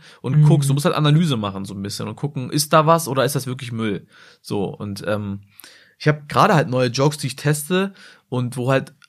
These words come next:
Speaker 1: weniger kommt, als ich will und dann natürlich, dann musst du da ein bisschen ru-, rumschrauben, ein paar Wörter ändern, um,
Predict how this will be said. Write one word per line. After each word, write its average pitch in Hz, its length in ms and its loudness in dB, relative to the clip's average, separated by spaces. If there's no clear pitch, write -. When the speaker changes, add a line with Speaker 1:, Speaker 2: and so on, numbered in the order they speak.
Speaker 1:
weniger 139 540 2
kommt, 160 260 0
als 123 160 0
ich 120 260 -6
will 190 380 4
und 123 120 -4
dann 131 80 0
natürlich, 156 300 -2
dann 131 100 0
musst 151 160 0
du 156 40 -2
da 156 60 4
ein 156 60 4
bisschen 151 200 2
ru-, 139 100 -8
rumschrauben, 160 540 2
ein 151 40 2
paar 143 200 0
Wörter 160 300 2
ändern, 151 500 2
um, 160 460 0